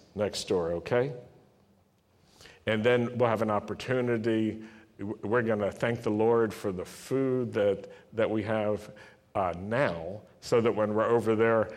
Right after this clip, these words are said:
you can come and you can congratulate this fine young man on his bar mitzvah and give him mazel tov. So, Lord, we thank you for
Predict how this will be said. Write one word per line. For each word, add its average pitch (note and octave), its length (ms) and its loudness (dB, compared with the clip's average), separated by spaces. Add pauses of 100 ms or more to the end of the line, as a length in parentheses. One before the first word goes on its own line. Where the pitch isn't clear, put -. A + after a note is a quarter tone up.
(180)
you B2+ 180 2
can A2+ 200 -2
come B2 480 0
and G#2 120 -4
you A#2 100 0
can G#2 280 -4
congratulate G2+ 1120 0
this G2 200 -2
fine G2+ 360 -4
young F#2+ 300 -4
man F#2 280 -6 (560)
on F#2 140 -4
his G2 180 -2
bar F#2+ 220 -2
mitzvah F2+ 420 -10 (800)
and F#2+ 180 -6
give G2 220 0
him F#2 280 -4
mazel F#2 380 -4
tov. D#2 180 -16 (2000)
So, - 180 0
Lord, B2+ 280 6
we A2+ 120 0
thank B2+ 420 -2
you A#2+ 300 2
for G2 280 -4